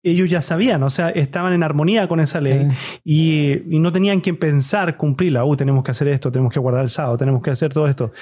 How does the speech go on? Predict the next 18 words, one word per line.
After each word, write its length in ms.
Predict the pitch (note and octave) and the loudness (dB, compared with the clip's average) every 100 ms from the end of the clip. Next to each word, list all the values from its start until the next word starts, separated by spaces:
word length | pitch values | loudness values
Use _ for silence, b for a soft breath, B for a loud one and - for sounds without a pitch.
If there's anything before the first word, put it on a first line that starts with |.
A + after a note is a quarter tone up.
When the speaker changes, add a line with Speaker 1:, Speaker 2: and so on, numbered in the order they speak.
| B B B _ | B B B _
Speaker 1:
Eh, 360 | E3+ E3 - - - - - | -2 -2 -4 -12 -20 -20 -4
eh, 200 | F3 E3+ | -2 0
era 80 | - | 0
Speaker 2:
Ellos 140 | F3+ F#3+ | 0 2
Speaker 1:
un-, 80 | G3+ | 2
Speaker 2:
lo 80 | F3 | 2
vivían. 480 | D#3+ A#3+ G#3 A#2+ | 2 4 2 2
Speaker 1:
ellos 200 | E3+ F3 | 2 2
lo 100 | E3 | 2
Speaker 2:
Es 80 | D#3+ | 0
Speaker 1:
vivían. 80 | G#3 | 0
Speaker 2:
como, 220 | A3+ G3 D3+ B | 0 0 -2 B
como 240 | - E3+ D3 | -4 -2 -2
que 120 | D#3+ | -2
yo 140 | G#3+ | -2
te 100 | G#3+ | -2
ponga 240 | G3 G#3 F#3+ | 0 0 0
acá, 340 | F3 G#3 A3 | 0 0 -2